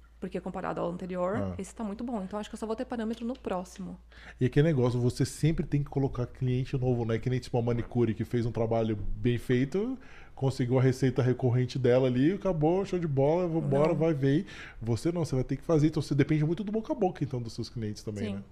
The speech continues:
Speaker 1: fazer um bom trabalho pra todo mundo sair divulgando. E sabe o que é difícil também?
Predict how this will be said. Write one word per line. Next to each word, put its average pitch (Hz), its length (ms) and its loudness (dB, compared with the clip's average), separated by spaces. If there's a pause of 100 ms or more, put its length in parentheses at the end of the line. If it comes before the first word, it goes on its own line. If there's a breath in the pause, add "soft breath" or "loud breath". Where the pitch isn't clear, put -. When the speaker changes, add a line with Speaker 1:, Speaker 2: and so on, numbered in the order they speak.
(140)
Speaker 1:
fazer 196 200 -10
um 196 40 -8
bom 190 120 -12
trabalho 196 420 -8
pra 208 120 -14
todo 202 220 -12
mundo 202 160 0
sair 196 140 -8
divulgando. 185 580 -6 (260 loud breath)
E 233 60 -8
sabe 233 140 -6
o 233 40 -10
que 226 60 -2
é - 20 -4
difícil 175 260 -8
também? 196 280 -6